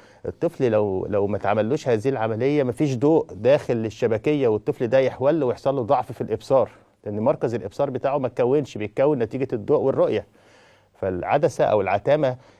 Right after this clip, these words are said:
البيضة دي اللي موجودة اللي منعت الريد ريفلكس، تبص تلاقي الطفل مركز الإبصار بتاعه ما يتكونش ويحصل له حول بعد شوية والرؤية بتاعته ما تبقاش كويسة.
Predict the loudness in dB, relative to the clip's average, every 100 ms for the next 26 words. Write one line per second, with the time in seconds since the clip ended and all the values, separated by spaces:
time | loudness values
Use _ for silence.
0 | -6 -4 2 2 2 0 0 0 0 0
1 | 0 2 2 2 0 0 0 0 0 -2
2 | -4 -4 -6 -6 -10 -6 -6 -4 0 0
3 | 2 -2 -2 -2 0 -2 -2 -2 -4 -4
4 | -4 0 0 0 0 0 0 -2 -2 0
5 | 0 0 2 2 2 -2 -2 -2 0 0
6 | -4 -12 _ -4 0 2 2 2 -2 -2
7 | -6 -4 -4 -2 -2 -2 -4